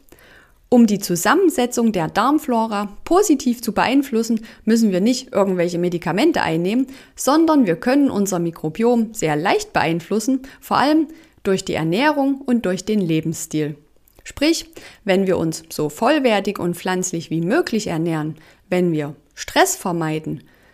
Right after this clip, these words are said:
wenn wir uns viel bewegen, damit machen wir unserem Mikrobiom eine große Freude. Und dadurch reduzieren wir auch die Wahrscheinlichkeit, dass wir an Depressionen erkranken oder an anderen psychischen Störungen leiden.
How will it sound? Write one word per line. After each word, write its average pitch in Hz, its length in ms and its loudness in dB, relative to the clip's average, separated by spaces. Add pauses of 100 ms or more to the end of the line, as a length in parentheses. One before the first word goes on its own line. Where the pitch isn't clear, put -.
(120)
wenn 185 260 2
wir 160 300 -2 (100)
uns 160 340 -6
viel 165 180 -4
bewegen, 247 540 0 (520)
damit 330 480 4
machen 233 340 2
wir 214 200 2
unserem 175 400 -2
Mikrobiom 240 840 0
eine 160 240 -2
große 190 400 -2
Freude. 156 500 -2 (520)
Und 180 180 -2
dadurch 302 480 2 (180)
reduzieren 190 560 2
wir 240 160 2
auch 202 140 -2
die 170 160 -6
Wahrscheinlichkeit, 208 960 0 (220)
dass 175 260 -4
wir 170 240 -2 (140)
an 160 180 -4
Depressionen 190 720 0
erkranken 202 720 -4 (180)
oder 185 360 0 (180)
an 190 100 -2
anderen 180 400 -2
psychischen 165 480 -6
Störungen 156 460 -2
leiden. 156 520 -4